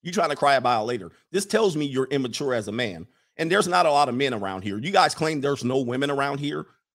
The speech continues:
The men are, th-, there's a lot of wussy ass men around here too, claiming that they're alphas. I mean, it's sick. You guys are sick to me. I mean, the fake alpha movement is, is notoriously keeping this gender division going.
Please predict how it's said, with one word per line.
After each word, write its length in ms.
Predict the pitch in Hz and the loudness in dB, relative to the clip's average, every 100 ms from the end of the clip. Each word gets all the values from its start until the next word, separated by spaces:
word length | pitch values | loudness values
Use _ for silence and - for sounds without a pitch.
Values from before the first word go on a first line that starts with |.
| _ | _
The 180 | 135 127 | 0 0
men 720 | 120 147 202 151 113 110 120 _ _ _ _ - | 2 2 4 2 0 -6 -10 _ _ _ _ 0
are, 340 | 135 113 104 _ _ _ _ _ 131 139 | 2 2 -4 _ _ _ _ _ -8 -6
th-, 120 | - | 2
there's 200 | 180 214 | 2 4
a 60 | 165 | 4
lot 200 | 165 147 | 4 4
of 100 | 135 | 2
wussy 320 | 156 143 143 | 0 2 4
ass 200 | 135 120 | 4 2
men 200 | 127 113 | -2 -2
around 280 | 98 90 98 | -4 -4 -6
here 120 | 87 | -6
too, 240 | - 107 | -4 -6
claiming 500 | - 196 220 196 143 | 2 4 4 4 0
that 160 | 123 120 | 0 0
they're 180 | 120 110 | 0 2
alphas. 460 | 117 113 - 98 - | 2 0 -2 0 2
I 80 | |
mean, 200 | 180 170 | 2 2
it's 120 | 165 - | -2 -2
sick. 360 | 175 143 - - _ _ | -4 -4 -8 -20 _ _
You 80 | - | 2
guys 160 | 220 127 | 2 2
are 80 | 110 | -2
sick 340 | 127 98 _ | -4 -4 _
to 60 | 101 | -12
me. 180 | 82 67 | -12 -6
I 60 | 147 | -2
mean, 140 | 165 | 0
the 80 | 156 | 2
fake 220 | 202 208 | 0 4
alpha 240 | 160 139 117 | 4 4 0
movement 420 | 117 101 101 85 _ _ _ _ | -2 -2 -4 -8 _ _ _ _
is, 320 | 147 131 95 _ _ | -2 -2 -6 _ _
is 160 | 131 123 | -6 -2
notoriously 760 | 123 123 185 180 135 - 127 | -4 0 2 2 0 -4 -6
keeping 440 | 107 165 - 120 110 | -6 -8 -6 -4 -2
this 200 | 120 113 | -4 -4
gender 500 | 95 143 147 143 131 | -4 -4 -2 -4 -4
division 640 | 117 110 135 101 92 80 _ | -4 0 0 0 -10 -12 _
going. 340 | 113 131 98 | -2 0 0